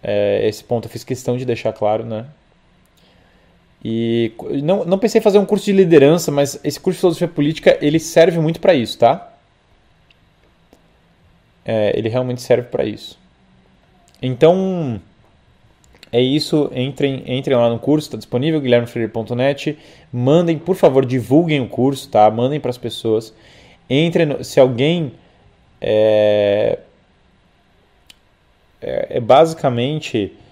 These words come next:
se alguém não entrou no grupo do Telegram, entrem agora no grupo do Telegram. O link vai estar no w w w ponto guilhermefreire ponto net. Porque com todo esse cancelamento, com todas as coisas, é importante que vocês estejam no grupo do Telegram, é importante que vocês se inscrevam na newsletter. Tá bom?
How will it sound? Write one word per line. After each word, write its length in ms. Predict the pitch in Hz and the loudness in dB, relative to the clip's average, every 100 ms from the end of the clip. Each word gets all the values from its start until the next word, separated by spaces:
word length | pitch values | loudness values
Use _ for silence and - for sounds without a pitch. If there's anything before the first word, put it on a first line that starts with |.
| _ - | _ -6
se 100 | 120 | -4
alguém 300 | 120 151 - - | -2 -4 -8 -8
não 260 | 135 156 | 0 0
entrou 220 | 180 160 156 | 0 0 2
no 100 | 139 | 2
grupo 160 | 143 | 0
do 40 | 135 | 2
Telegram, 460 | 135 120 123 143 - | 4 4 4 0 -2
entrem 380 | 139 175 180 160 | -4 -2 2 2
agora 280 | 117 123 127 | 6 6 6
no 100 | 120 | 2
grupo 180 | 123 | -2
do 60 | 127 | -2
Telegram. 460 | 127 123 113 117 123 | 0 2 2 0 0
O 40 | |
link 240 | 120 135 | -2 -6
vai 160 | 117 123 | -2 -2
estar 240 | 131 123 | 0 0
no 100 | 123 | 0
w 240 | 113 120 120 | 4 4 6
w 200 | 120 117 | 4 6
w 200 | 117 117 | 4 4
ponto 140 | 113 | -4
guilhermefreire 420 | 113 113 - 113 | -4 -4 -4 -6
ponto 220 | 117 113 104 | -6 -8 -6
net. 400 | 101 104 - - _ _ - _ _ _ - | -6 -6 -10 -20 _ _ -20 _ _ _ -8
Porque 460 | 120 120 127 123 120 | -6 -2 2 2 2
com 100 | - | -4
todo 140 | 123 147 | -2 0
esse 100 | - | -2
cancelamento, 560 | 147 151 143 120 127 | -4 0 0 0 -4
com 80 | - | -6
todas 140 | 135 135 | -2 -2
as 100 | 123 | 0
coisas, 180 | 127 | -2
é 60 | 127 | -2
importante 400 | 127 127 - 127 | -2 -2 -2 -8
que 60 | - | -8
vocês 120 | 120 | -4
estejam 220 | 127 123 | -2 -2
no 80 | 120 | -2
grupo 220 | 120 123 | -4 -6
do 60 | 113 | -2
Telegram, 360 | 123 120 110 | 0 0 0
é 60 | 117 | -4
importante 320 | 113 - 123 | -6 -10 -8
que 80 | - | -8
vocês 140 | 123 | -8
se 60 | 127 | -8
inscrevam 340 | 120 123 120 | -6 -4 -4
na 40 | 120 | -4
newsletter. 480 | 123 113 104 98 - _ _ _ _ _ _ - | -6 -2 -2 -2 -6 _ _ _ _ _ _ 2
Tá 80 | |
bom? 460 | 113 151 240 - | 6 6 4 -2